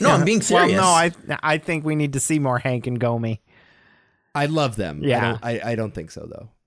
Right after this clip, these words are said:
Speaker 3: No. And I, to be honest with you, I think it would cheapen it a little bit for me if we just brought back another
Speaker 2: Yeah.
Speaker 1: Sure.
Speaker 3: Breaking Bad character to. But no, I think, um, yeah, I think it's, well, if, if we use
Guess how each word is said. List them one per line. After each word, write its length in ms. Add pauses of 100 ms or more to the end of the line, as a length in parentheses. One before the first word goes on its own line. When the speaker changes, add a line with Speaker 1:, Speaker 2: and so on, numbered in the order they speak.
(160)
Speaker 3:
No. 280
And 140
I, 260
to 100
be 80
honest 160
with 80
you, 60
I 20
think 120
it 40
would 120
cheapen 320
it 100
a 20
little 220
bit 180
for 100
me 300
if 100
we 120
just 220
brought 260
back 240
another 500
Speaker 2:
Yeah. 340
Speaker 1:
Sure. 200
Speaker 3:
Breaking 180
Bad 220
character 420
to. 200 (840)
But 160
no, 100
I 140
think, 420
um, 600 (120)
yeah, 220
I 100
think 180
it's, 220 (300)
well, 280 (140)
if, 220 (100)
if 220
we 100
use 680